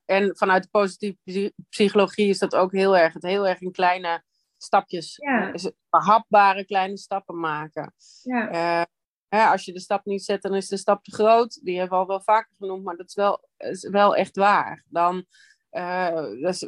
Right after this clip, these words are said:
Speaker 1: bevries je jezelf eigenlijk. Dus maak hem dan echt gewoon nog veel simpeler. Maak hem nog kleiner. En
Speaker 2: Ja.
Speaker 1: inderdaad,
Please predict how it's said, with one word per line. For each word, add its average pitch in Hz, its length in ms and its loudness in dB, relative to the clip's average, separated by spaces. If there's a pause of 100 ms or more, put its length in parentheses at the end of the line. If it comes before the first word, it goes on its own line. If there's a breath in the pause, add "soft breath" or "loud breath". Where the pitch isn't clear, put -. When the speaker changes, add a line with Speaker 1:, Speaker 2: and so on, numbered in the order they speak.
(100)
Speaker 1:
bevries 185 480 2
je 196 100 -2
jezelf 170 420 4
eigenlijk. 151 440 -2
Dus 185 120 -10
maak 202 220 0
hem 202 120 -4
dan 196 200 2
echt - 400 -6
gewoon 190 400 0
nog 208 220 0
veel 202 200 -2
simpeler. 190 480 -6
Maak 170 160 -2
hem 175 120 -6
nog 226 260 0
kleiner. 170 480 -4 (480 soft breath)
En 185 200 2
Speaker 2:
Ja. 175 60 2
Speaker 1:
inderdaad, 185 420 2